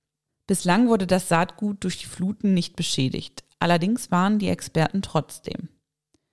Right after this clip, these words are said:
Bis heute konnte der Tunnel zum Bunker immer wieder vom Eis befreit werden. Die Corp Trust möchte die Wände trotz dessen noch wasserdicht verstärken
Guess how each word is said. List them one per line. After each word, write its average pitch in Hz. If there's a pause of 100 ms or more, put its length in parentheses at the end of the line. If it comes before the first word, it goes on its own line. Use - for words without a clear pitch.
(120)
Bis -
heute 226
konnte 220
der 190
Tunnel 208
zum 185
Bunker 202
immer 190
wieder 185
vom 185
Eis 165
befreit -
werden. 143 (520)
Die 180
Corp 175
Trust -
möchte 214
die 202
Wände 202
trotz -
dessen 208
noch 180
wasserdicht 165
verstärken 165